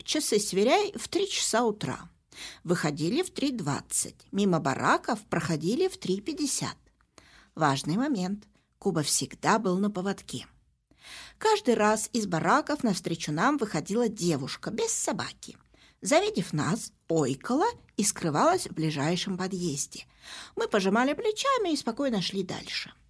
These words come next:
Так продолжалось, пока меня утром не задержал оборвавшийся шнурок кроссовок. Пока я искала новые шнурки, пока их вставляла в кроссовки, прошло минут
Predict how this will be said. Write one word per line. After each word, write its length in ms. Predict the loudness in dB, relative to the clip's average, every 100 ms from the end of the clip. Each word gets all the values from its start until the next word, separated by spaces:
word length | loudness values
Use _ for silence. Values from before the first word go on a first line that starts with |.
| _ _ _
Так 220 | 2 4
продолжалось, 840 | 2 4 4 4 2 0 0 0 0
пока 320 | -2 2 4
меня 640 | 4 2 2 2 4 2
утром 440 | 2 -2 2 2 2
не 100 | 2
задержал 600 | 2 0 0 4 4 4
оборвавшийся 1000 | 2 0 0 0 4 4 2 -2 -4 -4
шнурок 440 | -4 -2 0 0 -2
кроссовок. 640 | -6 -6 -6 -10 -12 -14 _ _ -16 -14 -14 -4
Пока 200 | 0 4
я 220 | 6 6
искала 360 | 4 2 2 2
новые 300 | 2 2 2
шнурки, 500 | 2 -2 -2 -2 0
пока 300 | 0 2 2
их 140 | 2
вставляла 680 | -2 0 2 4 4 4 0 -4 -20 -16
в 80 | -6
кроссовки, 640 | 0 2 2 0 0 -2
прошло 420 | 0 0 0 0
минут 380 | 0 2 2 0